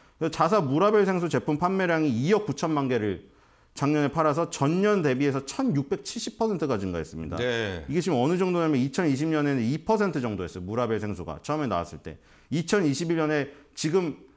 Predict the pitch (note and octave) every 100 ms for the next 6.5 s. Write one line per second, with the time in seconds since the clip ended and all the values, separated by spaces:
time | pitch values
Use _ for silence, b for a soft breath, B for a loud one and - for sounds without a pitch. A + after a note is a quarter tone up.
0 | _ C3 E3 - A3 G#3+ F#3+ F#3+ G#3+ A#3+
1 | A3+ A3+ G3+ F#3 E3 A#2+ - G#2+ E3+ A#3
2 | G3 B3+ B3 A#3+ A3 G#3 G#3 G3+ - -
3 | B3 B3+ B3 A3 G3 F#3+ - B3+ C4 B3+
4 | C#3 D3 D#3+ G3 E3 C3 G2 C3 C#3 B2+
5 | A2 G2+ F#2+ F2 b b b - E3 D3+
6 | G#2+ D#2 D2+ -